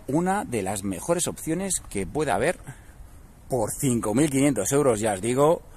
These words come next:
seis añazos de garantía, bonita rabiar, cómoda, porque os aseguro que la moto es cómoda,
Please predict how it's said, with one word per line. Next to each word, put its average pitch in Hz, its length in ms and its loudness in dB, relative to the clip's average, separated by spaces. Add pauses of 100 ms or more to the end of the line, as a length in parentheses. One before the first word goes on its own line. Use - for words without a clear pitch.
(340)
seis - 500 4
añazos 98 440 -4
de 107 100 -2
garantía, 117 640 0 (160)
bonita 135 580 8
rabiar, 127 460 4 (180)
cómoda, 262 600 10 (120)
porque 107 220 -4
os 104 100 -6
aseguro 127 320 -2
que 127 120 2
la 117 80 4
moto 110 180 -2
es 98 60 -10
cómoda, 202 360 4